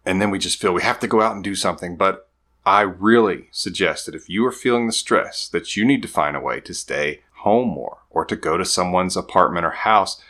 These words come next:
and just have a one-on-one, just sit with them, just talk with them, have a slow evening. We need those things, just like we need sleep at night. Nobody says you shouldn't sleep.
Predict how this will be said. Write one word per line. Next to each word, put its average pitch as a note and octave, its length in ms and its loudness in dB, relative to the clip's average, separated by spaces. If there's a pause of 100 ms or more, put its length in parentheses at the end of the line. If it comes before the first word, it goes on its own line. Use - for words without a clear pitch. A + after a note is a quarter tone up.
(300)
and F#2+ 200 -4
just G2 320 0
have F2 240 0
a D#2 80 0
one-on-one, F2 760 0
just E2+ 300 -4
sit - 240 -2
with F2 220 -8
them, C#2+ 180 -8
just E2+ 220 -6
talk - 320 0
with E2 80 -8
them, D#2 140 -6
have G#2 220 0
a E2+ 60 -4
slow F#2 560 0
evening. D#2+ 480 -8 (280)
We G#2+ 160 8
need B2+ 260 6
those D2+ 240 2
things, D2 240 -2
just - 200 4
like B2 140 4
we B2+ 100 4
need A2 200 4
sleep A#2 360 2
at - 120 -2
night. G2 500 -2 (500)
Nobody G2 240 4
says G2+ 380 2 (260)
you E2 80 -20
shouldn't - 280 -4
sleep. G#2+ 480 0